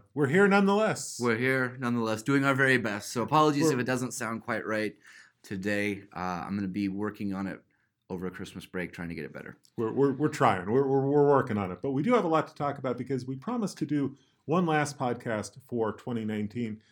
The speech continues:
Speaker 1: kinda looking back at what has been a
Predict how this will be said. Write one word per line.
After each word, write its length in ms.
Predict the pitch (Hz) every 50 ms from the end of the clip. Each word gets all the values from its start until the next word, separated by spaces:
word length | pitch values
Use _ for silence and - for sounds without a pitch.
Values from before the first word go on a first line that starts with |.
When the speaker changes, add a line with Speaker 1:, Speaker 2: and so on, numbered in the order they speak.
| _ _ _ _ _ _
Speaker 1:
kinda 180 | - 214 226 196
looking 460 | 143 123 143 143 143 156 143 123 107
back 380 | - 120 117 120 120 113 - -
at 180 | 104 107 -
what 240 | - - 120 120 104
has 220 | - 117 110 98
been 240 | - - 113 107 104
a 240 | 90 85 92 92